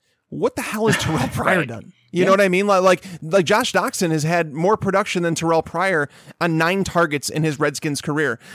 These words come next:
Speaker 1: I, I stand by my statement that Josh Doctson is the best wide receiver on this team. And, you know, his, his snap count has been going up every single week. So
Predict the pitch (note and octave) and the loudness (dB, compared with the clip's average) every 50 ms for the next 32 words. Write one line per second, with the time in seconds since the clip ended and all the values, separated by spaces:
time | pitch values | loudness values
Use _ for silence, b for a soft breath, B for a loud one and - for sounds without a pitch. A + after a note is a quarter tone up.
0 | F#3 B - F3 F3 C3 G3+ A#3+ G#3 - - G3+ G#3+ F#3+ E3 E3 D#3+ D#3 D3 C#3+ | -10 B -4 -2 0 2 2 2 2 2 0 0 0 2 2 2 2 0 0 -4
1 | - - E3+ D#3 C3 C#3+ C#3 C3+ C3+ B2 C#3 C3+ B2 D#3+ D#3+ E3 - - - D#3 | -4 -4 -4 -4 -4 -4 -4 -4 -4 -4 -4 -4 -2 -2 -2 -2 -2 0 0 0
2 | D3+ - - - C#3 B2 C3 B2+ C#3+ C#3+ - C3+ B2+ B2+ B2 B2 - C#3 A#2+ A2 | 0 0 -2 -6 -6 -4 -2 -2 -2 -2 -2 -4 -4 -4 -6 -8 -8 -8 -8 -8
3 | A2 - B2 - - - - - - - _ _ - - D#3+ E3+ E3 D#3+ D3+ C#3+ | -8 -10 -12 -12 -12 -14 -14 -14 -16 -20 _ _ -6 -2 0 0 0 0 -2 -4
4 | - B B B B B D#3+ D#3 D#3 D3+ D#3 E3 - - D#3+ D#3+ D#3+ E3 D3+ - | -6 B B B B B -2 0 0 2 2 0 -2 -2 -2 0 0 0 0 -2
5 | E3+ E3 - - F3+ E3+ D#3+ C3 E3 D#3 D3 D#3 D#3 D3+ D3+ - D3+ D3 D3+ D3 | -2 -2 -2 -2 -2 -2 0 -2 -2 0 0 0 0 0 0 -2 -2 -2 -2 -4
6 | - E3 D#3+ D#3 C#3+ C3+ C3+ D3+ D#3 - - - - C#3+ C#3 C3+ | -4 -2 -2 -2 -2 -2 -2 -4 -6 -6 -6 -2 -2 0 0 -2